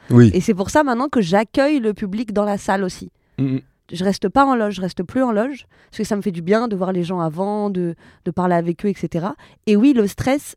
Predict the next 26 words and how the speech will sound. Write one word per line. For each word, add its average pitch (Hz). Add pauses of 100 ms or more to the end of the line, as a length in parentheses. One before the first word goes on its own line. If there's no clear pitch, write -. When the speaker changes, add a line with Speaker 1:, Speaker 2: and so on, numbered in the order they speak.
(100)
Speaker 2:
euh, 175 (100)
il 185
s'évapore 247
dès 220
que 208
je 208
monte 202
sur 180
scène. - (720)
Speaker 1:
Ouais, 123
c'est 113
ça. 120 (140)
Speaker 2:
Au 220
bonjour, 180
quoi. - (280)
Speaker 1:
Mais 127
parce -
que, 117
euh, 95 (560)
alors, 98
on 110
parle 104
de 95
stress -
et 104
de, 92